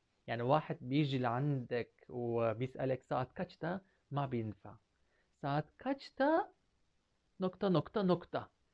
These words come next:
في تكملة يعني. مثل العربي، لما بيجي لعندك وبيسألك: "في أي ساعة محمد؟" "في أي ساعة شو؟ في أي ساعة شو قصدك؟ في أي ساعة بينتهي درس؟ في أي ساعة رايح على الشغل؟" حسب.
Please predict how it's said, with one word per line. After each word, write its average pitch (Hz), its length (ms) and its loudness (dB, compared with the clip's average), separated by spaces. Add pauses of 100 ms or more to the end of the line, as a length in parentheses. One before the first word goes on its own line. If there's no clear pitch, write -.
في 190 140 0
تكملة 135 460 -4
يعني. 107 400 -6 (220)
مثل 233 100 -8 (100)
العربي، 120 480 2
لما 135 320 2
بيجي 139 200 4
لعندك 127 420 0
وبيسألك: 127 540 -2 (280)
"في - 100 4
أي 240 180 6
ساعة 190 460 0 (320)
محمد؟" 160 460 4 (1300)
"في 139 100 -10
أي 135 120 0
ساعة 131 220 -2
شو؟ 135 300 2 (320)
في - 120 -14
أي 127 100 -2
ساعة 135 180 -6
شو 147 140 -4
قصدك؟ 123 520 -2 (240)
في 127 100 -8
أي 131 160 2
ساعة 127 480 2 (760)
بينتهي 123 420 -2
درس؟ 127 380 4
في 135 140 -8
أي 127 160 0
ساعة 123 480 0 (120)
رايح 123 340 4
على 131 60 2
الشغل؟" 131 640 8 (320)
حسب. - 300 -4